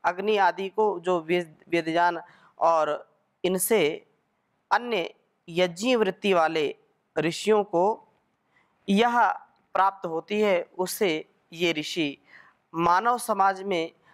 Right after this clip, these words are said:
प्रचारित करते हैं। यह वेदवाणी सात छंदों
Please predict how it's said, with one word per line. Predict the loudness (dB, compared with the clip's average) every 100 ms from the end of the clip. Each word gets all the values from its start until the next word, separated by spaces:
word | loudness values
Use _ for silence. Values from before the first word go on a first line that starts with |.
| _
प्रचारित | -6 0 0 0 -2
करते | -4 -4 -4 -4
हैं। | -4 -8
यह | -4 -2 0
वेदवाणी | 0 -2 0 0 0 0 -4 -8 _ _ _
सात | -4 0 0 -2
छंदों | -8 -6 -2 0 -2